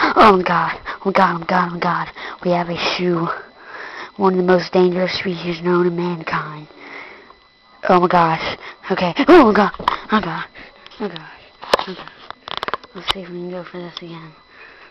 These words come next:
Oh. Okay, I can't get it.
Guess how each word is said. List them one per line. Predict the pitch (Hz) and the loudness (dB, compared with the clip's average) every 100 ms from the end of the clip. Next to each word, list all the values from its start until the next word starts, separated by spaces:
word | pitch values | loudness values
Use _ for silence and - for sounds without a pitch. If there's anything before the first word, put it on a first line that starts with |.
| _ _ - 226 226 _ _ _ - 359 | _ _ -20 -20 -20 _ _ _ -10 -4
Oh. | 311 233 233 240 233 233 240 233 226 _ - - _ _ 214 494 _ _ _ _ _ _ _ - - - - _ - | -2 -2 -4 -6 -6 -6 -6 -8 -14 _ -20 -20 _ _ _ _ _ _ _ _ _ _ _ -20 -20 -20 -20 _ -18
Okay, | 185 | -14
I | 180 | -12
can't | - 202 196 | -6 -6 -6
get | |
it. | 190 | -10